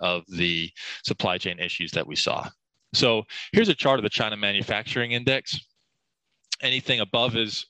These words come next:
fifty is growth. Anything below fifty is contraction. And you can see that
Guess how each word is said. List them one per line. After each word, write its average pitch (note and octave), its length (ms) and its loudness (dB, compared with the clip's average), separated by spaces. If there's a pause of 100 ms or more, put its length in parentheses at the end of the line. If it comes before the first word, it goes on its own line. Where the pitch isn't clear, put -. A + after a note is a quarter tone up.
fifty B2+ 480 2
is F#2+ 240 -2
growth. B2 360 4
Anything G#2+ 300 -4
below G#2 280 2
fifty G2+ 460 -2
is E2+ 160 -4
contraction. A#2+ 720 -2 (500)
And A#2 100 0
you B2 60 2
can A#2 160 -2
see A#2 300 2
that F#2 240 0